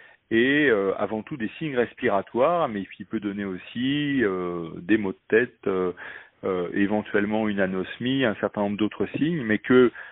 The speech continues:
en l'absence de fièvre, en l'absence de courbatures, en l'absence de signes respiratoires,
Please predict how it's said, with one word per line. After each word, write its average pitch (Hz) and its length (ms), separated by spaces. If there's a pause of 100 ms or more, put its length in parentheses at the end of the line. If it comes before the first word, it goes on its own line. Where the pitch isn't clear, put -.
(180)
en 110 100
l'absence 147 520
de 123 120
fièvre, 117 720
en 101 100
l'absence 139 460
de 120 80
courbatures, 117 840
en 90 80
l'absence 139 480
de 123 100 (120)
signes 123 160
respiratoires, 113 1080